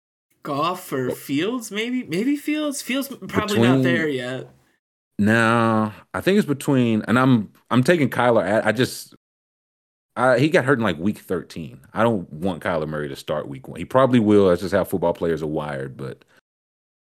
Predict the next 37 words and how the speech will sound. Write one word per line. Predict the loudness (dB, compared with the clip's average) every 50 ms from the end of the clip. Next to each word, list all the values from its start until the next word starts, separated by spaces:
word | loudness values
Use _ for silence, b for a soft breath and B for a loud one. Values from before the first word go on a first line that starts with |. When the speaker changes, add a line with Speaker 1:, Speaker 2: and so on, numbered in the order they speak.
| _ _ _ _
Speaker 2:
I | -4 -2
don't | -2 -2 -4
know. | -6 -8 -10 -12 -12 -8
But | -8 -8 -6
it, | -8 -10 -6
he, | -6 -6 -4 0
he | 2 4
would | 4 4 4 2
be | -2 -2
in | -2 -4
this | -6 -8 -10
for | -12 -12 -12
sure. | -10 -8 -8 -8 -8 -10 -12 -16 b b b b b _ _ _ _ _ _ -6
I | 2 4
think | 4 4
it's | 2
between | 0 0 4 4 4 4 4
Goff | 2 0 0 2 2 0 0 -2 -6 -18 -20 _ _ _ _ _ _ _ _ _ _ _ _ _ _ _ _ _ _ _ _ _ _ _ _ _ _
and | -6 -4 -4
Carr. | -4 -2 2 2 2 2 2 -2 -6 -12 -12 _
I, | -4 -4 -4 -4
Stafford, | -8 -8 -2 0 2 2 2 2 2 0 0 0
if | 0 -2
you | -2 0
think | 2 2 2 2
Stafford | 2 2 4 4 4 2 2
has | 0 0 0
anything | 0 -2 0 0 -2 -2 0 2
left, | 2 2 2 0 -4 -10 -20 _ -18
I, | -14 -10 -8 -6 -2 -2 -2 -2 -4 -12 -18 _ _ _ _ _ _ _ _ _ _ _ _ _ _ _ _ _ _ _ _ -20 -18 -4
I | -2 -2
think | 0 2 2 4
that | 6 6 6
elbow | 4 4 4 2 -2
might | -2 -4 -8 -10 -12
be | -16 -16
coo-, | -16 -14 -14